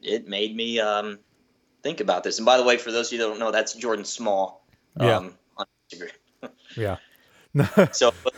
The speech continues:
Speaker 1: as far as the ten principles go, um, we can go ahead and just, uh, get right into that if
Speaker 2: Sure thing. Yeah. So number one, love your neighbor does not become optional on the internet. Do you wanna dive into that?
Speaker 1: Yeah. And,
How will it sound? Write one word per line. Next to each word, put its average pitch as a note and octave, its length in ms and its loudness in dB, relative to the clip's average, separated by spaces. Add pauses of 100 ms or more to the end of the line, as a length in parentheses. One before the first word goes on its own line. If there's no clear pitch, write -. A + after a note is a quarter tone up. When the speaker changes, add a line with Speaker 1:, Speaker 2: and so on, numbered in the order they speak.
(120)
Speaker 1:
as A#2+ 120 -2
far F3 200 8
as F3 180 4
the C3+ 160 0
ten D#3 280 -8
principles C3 580 -8
go, A2+ 500 -2
um, G#2 320 -8 (380)
we A2 100 -10
can A#2+ 160 -10
go A#2+ 200 2
ahead A2+ 220 2
and A2 140 -8
just, G2 320 -8
uh, F#2+ 220 -4 (160)
get A2 160 -4
right G#2 200 2
into A#2 200 -4
that G2+ 240 0
if - 280 -12 (560)
Speaker 2:
Sure C3+ 220 0
thing. C#3 260 2
Yeah. B2 180 2
So B2 140 -2
number C3 320 2
one, B2+ 460 0
love A#2 240 2
your C3 100 2
neighbor A#2+ 560 0
does A2+ 200 0
not A#2+ 240 0
become A#2+ 520 -2 (100)
optional B2 440 0
on G#2+ 300 -2
the G#2 100 -6
internet. F2 520 -8 (220)
Do - 60 -10
you F#2+ 80 -6
wanna G2 140 -2
dive G2+ 220 2
into G#2 160 -6
that? A2+ 180 0 (680)
Speaker 1:
Yeah. B2+ 320 6
And, C3 200 -2